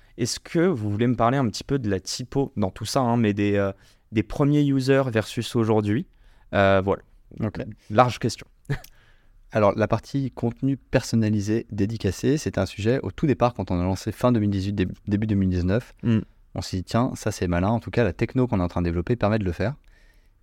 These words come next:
Speaker 2: Et émerger des plateformes comme Cameo, qui était un leader, euh, américain, qui avait levé beaucoup d'argent sur ce concept-là. C'est pas le même marché. On, on est sur un marché à plus de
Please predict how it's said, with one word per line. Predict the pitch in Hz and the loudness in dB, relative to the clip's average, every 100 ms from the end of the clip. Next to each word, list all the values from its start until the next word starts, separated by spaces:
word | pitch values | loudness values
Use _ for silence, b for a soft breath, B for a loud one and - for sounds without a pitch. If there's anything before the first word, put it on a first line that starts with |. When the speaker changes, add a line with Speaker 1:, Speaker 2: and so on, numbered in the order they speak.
| - | -2
Speaker 2:
Et | 101 - | -2 2
émerger | 113 110 101 117 | 4 4 2 0
des | 104 | 0
plateformes | 90 - 110 | -2 0 -2
comme | 90 90 | -2 -4
Cameo, | - 101 90 101 | -2 0 0 -2
qui | - | -4
était | 82 | -4
un | 85 | -2
leader, | 95 98 107 | 0 0 0
euh, | 85 82 _ _ _ _ - | 0 -4 _ _ _ _ -6
américain, | 95 92 85 - 107 - - | 0 2 0 0 -4 -4 -10
qui | - | -4
avait | 85 | -2
levé | 85 | 0
beaucoup | 90 135 - | 0 -2 0
d'argent | 107 92 104 120 | 0 2 0 -2
sur | - 107 | -4 -8
ce | - | -8
concept-là. | - 104 - 104 90 85 - _ _ _ _ _ _ - | -6 -4 -4 -2 -2 -4 -10 _ _ _ _ _ _ -20
C'est | - 87 82 _ | -10 -6 -6 _
pas | 87 | 0
le | 87 | 2
même | 87 | 0
marché. | 87 - 107 104 110 | 0 -2 0 2 2
On, | 90 | 0
on | 82 87 90 | -2 -4 -4
est | |
sur | - | -6
un | 87 | -4
marché | 87 - 82 | -4 -2 -6
à | |
plus | |
de | - | -8